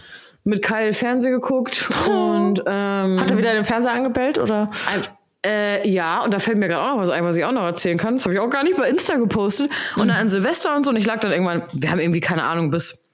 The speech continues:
Speaker 1: wir haben halt bis zwölf gewartet, dann haben wir, glaub ich, noch irgendwie bis eins oder zwei Fernsehen geguckt, keine Ahnung. Und lag ich irgendwann im Bett und hab dann einmal noch so gedacht, „Uh, das war aber ein lauter Knall.“
Speaker 2: Mhm.
Speaker 1: Und dachte mir so, „Ja gut, sind ja jetzt irgendwie alle“, kennst du nicht an Silvester, wenn du denkst, so, „Okay, das sind normale Böller und das
Speaker 2: Ja,
Speaker 1: war jetzt
Speaker 2: ja.
Speaker 1: irgendwas, wo du so denkst, äh,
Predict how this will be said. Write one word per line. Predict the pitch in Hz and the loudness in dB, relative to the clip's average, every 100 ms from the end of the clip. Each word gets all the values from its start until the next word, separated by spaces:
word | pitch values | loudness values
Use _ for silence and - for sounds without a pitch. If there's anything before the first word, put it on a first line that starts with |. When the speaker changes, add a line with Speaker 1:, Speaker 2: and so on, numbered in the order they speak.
| _ _ _ - | _ _ _ -6
Speaker 1:
wir | - | -2
haben | - | -2
halt | 151 | -2
bis | 160 160 | -2 -2
zwölf | - 196 202 202 | 0 0 0 0
gewartet, | 156 165 208 180 | 0 0 0 0
dann | |
haben | 185 | 2
wir, | 175 | 2
glaub | 165 | 2
ich, | 165 | 2
noch | |
irgendwie | 143 165 | 2 2
bis | 151 | 2
eins | - 165 170 | 0 0 0
oder | 151 147 | 0 0
zwei | 160 | -2
Fernsehen | 156 165 151 135 | -2 0 0 0
geguckt, | 120 139 | -2 -2
keine | - 156 | -2 -2
Ahnung. | 127 135 - - _ _ - - - | -2 -2 -6 -20 _ _ -20 -12 -4
Und | 190 | 0
lag | 185 | 0
ich | 214 | 2
irgendwann | 185 180 165 | 0 0 0
im | 151 | 0
Bett | 156 269 - - - - | 0 -2 -4 -8 -10 -4
und | 180 | -2
hab | 185 | 0
dann | 196 | 0
einmal | 180 190 | 0 0
noch | 180 | 0
so | 160 | 0
gedacht, | 170 165 - | 0 0 2
„Uh, | 370 139 - - _ _ - | 0 0 -8 -18 _ _ -4
das | 170 | -2
war | 180 | 0
aber | 175 277 | 0 2
ein | |
lauter | 330 226 180 | 0 0 -2
Knall.“ | 165 160 160 165 - _ - | 0 0 0 -4 -14 _ 0
Speaker 2:
Mhm. | 180 208 233 | 2 2 2
Speaker 1:
Und | |
dachte | 190 196 | -2 0
mir | 196 | 0
so, | 180 | 2
„Ja | 175 175 | 2 2
gut, | 185 262 254 - - | 2 2 2 -2 -4
sind | - 190 | -2 0
ja | 180 | 0
jetzt | 170 | 0
irgendwie | 175 180 | 0 0
alle“, | 170 180 | 0 -2
kennst | - 294 - | 0 0 2
du | |
nicht | 285 | 2
an | 214 | 2
Silvester, | 208 196 262 269 | 2 2 2 2
wenn | 226 | 2
du | 208 | 2
denkst, | 214 240 | 2 0
so, | - - | 0 0
„Okay, | - | 0
das | 208 214 | 0 2
sind | 208 | 0
normale | 180 170 165 269 240 | 2 2 2 2 2
Böller | 262 269 | 2 2
und | 185 | 2
das | 220 330 | 2 4
Speaker 2:
Ja, | |
Speaker 1:
war | 359 | 4
jetzt | 349 240 | 2 2
Speaker 2:
ja. | |
Speaker 1:
irgendwas, | 226 226 208 | 2 2 2
wo | 220 | 2
du | |
so | 220 | 2
denkst, | 196 208 - | 2 2 0
äh, | 175 180 170 175 | 0 0 0 0